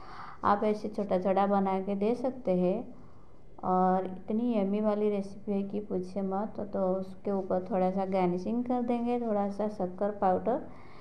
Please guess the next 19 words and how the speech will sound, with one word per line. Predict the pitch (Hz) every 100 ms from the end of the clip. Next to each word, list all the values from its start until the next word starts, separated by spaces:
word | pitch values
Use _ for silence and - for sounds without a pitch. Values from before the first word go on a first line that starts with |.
| - - - - - -
ऐसे | 190 - 214 262 262 - - - - - -
हल्का | 185 185 196
सा | 196 208 269 - - - - - - - - - - - - - - - - - - - - - - - - - - - - - - - - - - - - - - - - - - - -
लगा | 190 190 190
लेंगे | 214 247 240 269 294
और | 190 175 180 180 - - - -
एक | 180 180
चेरी | - 185 180 180
लगा | 185 190 208
दे-, | 208 196 202
मतलब | 196 202 196
डाल | 190 185 185
दिया | 190 196
हूँ, | 202 349 -
रख | 220 190
दिया | 180 196 185
हूँ | 185 269 330
उसके | - - 196
ऊपर। | 185 226